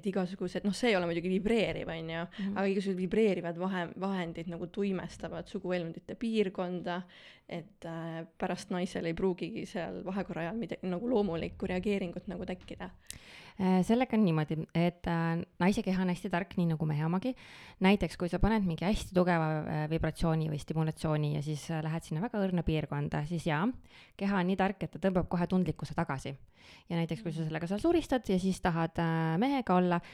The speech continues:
Speaker 2: siis sa võib tõepoolest tunda, et, äh, et, äh, see tundlikkus on langenud, sellepärast et, äh, pole mõtet sinna minna siukse kõva vurinaga. Äh, na-, jällegi, naised ja mehed on hästi erinevad, et mõnel naisel just väga meeldib selline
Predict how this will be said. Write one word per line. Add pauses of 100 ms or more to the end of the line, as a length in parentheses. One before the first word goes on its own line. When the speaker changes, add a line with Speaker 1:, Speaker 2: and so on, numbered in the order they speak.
Speaker 2:
siis
sa
võib
tõepoolest
tunda,
et,
äh,
et,
äh,
see
tundlikkus
on
langenud,
sellepärast
et,
äh, (100)
pole
mõtet
sinna
minna
siukse
kõva
vurinaga. (580)
Äh,
na-, (160)
jällegi,
naised
ja
mehed
on
hästi
erinevad, (160)
et
mõnel
naisel
just
väga
meeldib
selline